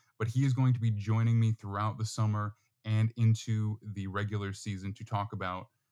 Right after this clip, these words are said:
the current rookie class and then, of course, the prospects going forward that we'll be seeing in the twenty twenty-three draft cycle.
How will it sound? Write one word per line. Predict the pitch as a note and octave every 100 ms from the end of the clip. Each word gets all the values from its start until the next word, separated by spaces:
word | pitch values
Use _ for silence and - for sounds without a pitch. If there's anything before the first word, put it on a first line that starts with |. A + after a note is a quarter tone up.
| _
the | G2 G2 F#2+ -
current | A#2+ B2 B2
rookie | A2 A2 A#2
class | A2+ - G#2 G#2 G#2+ -
and | G2+ G2
then, | F#2+
of | E2+
course, | - G2 F2+ F#2 - _ _ _ - F#2+
the | G2 G2+
prospects | - A2 G#2 - G2+ -
going | G2+ F#2+
forward | F#2+ F#2 F2+ F2+
that |
we'll | F2+
be | F#2
seeing | F#2 F#2 F2+
in |
the | F2
twenty | - F#2+ F2+
twenty-three | - F2 F2 - F2 E2 D#2
draft | - E2 E2 -
cycle. | - E2+ G2+ -